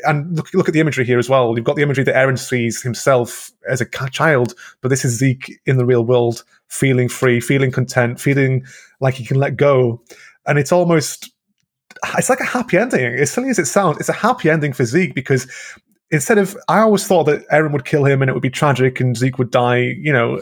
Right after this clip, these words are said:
without achieving anything. But he, in hindsight, this is probably better because Zeke has actually gone ahead and done his redemption arc, as short as it is. I wish it was a little bit longer,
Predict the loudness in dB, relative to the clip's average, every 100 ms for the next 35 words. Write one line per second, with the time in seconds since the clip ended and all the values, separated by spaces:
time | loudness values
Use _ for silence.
0 | -4 2 2 2 0 0 2 2 0 0
1 | -2 -4 -12 -20 -20 _ -2 -2 -8 -6
2 | -4 0 0 2 0 0 0 0 -2 -6
3 | _ -2 -2 -2 -4 0 2 2 0 0
4 | 0 0 -2 -12 -12 -6 -2 0 2 0
5 | -2 -2 0 0 -2 -4 -2 -2 -2 -4
6 | -4 -2 -2 2 0 0 -8 -12 -2 -2
7 | 0 2 2 0 0 2 0 0 -2 0
8 | 0 -2 -2 0 2 2 0 0 2 0
9 | 0 0 0 2 0 0 0 0 0